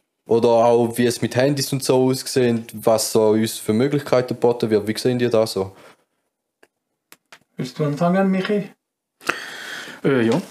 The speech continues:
Speaker 3: kann ich machen. So, also ich habe ja zu Zeiten angefangen, da hat man noch, äh, Digital acht gehabt.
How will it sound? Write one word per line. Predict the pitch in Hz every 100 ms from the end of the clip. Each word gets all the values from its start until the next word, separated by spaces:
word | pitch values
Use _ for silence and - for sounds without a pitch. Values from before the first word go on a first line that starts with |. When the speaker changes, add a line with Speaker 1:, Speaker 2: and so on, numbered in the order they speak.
| - - - - - -
Speaker 3:
kann | 135
ich | 131
machen. | 123 139 - 156
So, | 147 139
also | 127
ich | 135
habe | 131
ja | 127 127 139
zu | 143 135
Zeiten | 135 135 139 131
angefangen, | 127 127 127 123 131 127
da | 120 120 120 120 165 170 - - 107 - 104 107 - -
hat | 127 117 -
man | 127
noch, | 127 127 123
äh, | 120 120 120 120 120 120 - - - _ - - 143
Digital | 131 127 131 123 123
acht | 156 180 -
gehabt. | 156 151 180 185